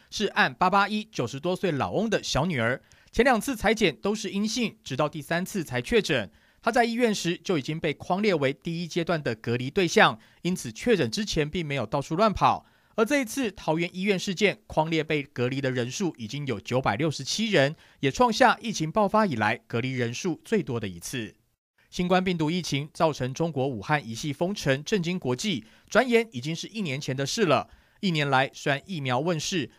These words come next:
但全球疫情却有增无减。当初爆发疫情的中国，新一波疫情正从东北的黑龙江、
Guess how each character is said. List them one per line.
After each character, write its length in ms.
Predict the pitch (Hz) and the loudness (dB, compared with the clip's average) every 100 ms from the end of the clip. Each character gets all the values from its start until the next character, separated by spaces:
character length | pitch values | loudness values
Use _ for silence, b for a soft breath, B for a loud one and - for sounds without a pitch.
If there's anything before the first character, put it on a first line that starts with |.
| b | b
但 160 | - 262 | -4 0
全 160 | 226 220 | 2 2
球 160 | 214 | 2
疫 100 | 262 | 2
情 240 | 208 185 180 | 0 -2 0
却 200 | 220 185 | 0 0
有 200 | 131 87 | -2 -2
增 220 | 180 202 | -2 0
无 160 | 143 | -2
减。 300 | 170 147 101 - b _ | 2 4 2 -4 b _
当 160 | 147 147 | -4 -2
初 120 | 151 | 0
爆 180 | 160 139 | 0 2
发 200 | 143 151 | 0 -2
疫 80 | |
情 160 | 151 127 | -6 -4
的 80 | 120 | -2
中 220 | 170 196 | -2 -2
国， 300 | 147 127 143 b b | 2 2 0 b b
新 240 | - 233 | -6 -4
一 80 | 233 | 0
波 180 | 214 220 | 2 2
疫 120 | 233 | 0
情 240 | - 151 - | -2 -4 -4
正 220 | 196 160 | -4 -4
从 220 | - 120 | -4 -4
东 200 | 143 170 | -2 -2
北 160 | 170 107 | 0 -2
的 160 | 95 - | -4 -2
黑 100 | 196 | 0
龙 160 | 180 | 2
江、 260 | 170 190 | 2 2